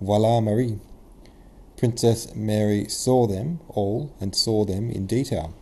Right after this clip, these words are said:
She saw Prince Vasily's face, serious for an instant at the sight of her, but immediately smiling again, and, and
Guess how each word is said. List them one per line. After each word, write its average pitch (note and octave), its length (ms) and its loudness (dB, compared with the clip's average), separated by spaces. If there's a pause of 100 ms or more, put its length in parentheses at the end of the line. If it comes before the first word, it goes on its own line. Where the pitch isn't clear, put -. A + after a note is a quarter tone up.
(240)
She - 140 -4
saw C3+ 300 6
Prince C3 320 -2
Vasily's A2 500 -2
face, D#3 440 -4 (380)
serious G#2+ 520 0
for G#2+ 100 -2
an E2+ 120 -4
instant A#2+ 440 -6
at - 200 -12
the F#2+ 120 -6
sight G#2+ 360 -2
of G2+ 100 -6
her, C3+ 260 0 (340)
but A#2 140 4
immediately C3+ 540 4
smiling A2+ 500 2
again, A2 540 0
and, G2 320 -4 (1200)
and G2 960 -2